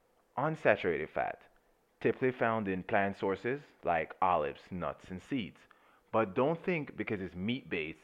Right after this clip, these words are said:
it only has saturated fat, and if it's plant-based, it only has unsaturated fat. Most of the time, they have a mixture of each. But meat-based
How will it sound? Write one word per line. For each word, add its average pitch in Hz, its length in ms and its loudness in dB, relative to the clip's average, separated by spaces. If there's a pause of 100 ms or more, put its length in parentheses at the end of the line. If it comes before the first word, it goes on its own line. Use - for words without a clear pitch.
(180)
it - 80 -4
only 107 220 -2
has 95 240 0
saturated 95 520 0
fat, 78 280 0 (360)
and 101 180 -4
if 95 120 -6
it's 95 160 -8
plant-based, 87 640 -4 (100)
it 85 80 -4
only 101 220 0
has 87 160 0
unsaturated 87 760 -2
fat. 57 220 -6 (800)
Most 113 380 0
of 156 100 0
the 147 40 -6
time, 90 520 0 (500)
they 117 140 4
have 113 240 4
a 95 60 -2
mixture 95 540 -4
of 92 140 -6
each. 73 400 -12 (1800)
But 104 160 -2
meat-based 139 640 2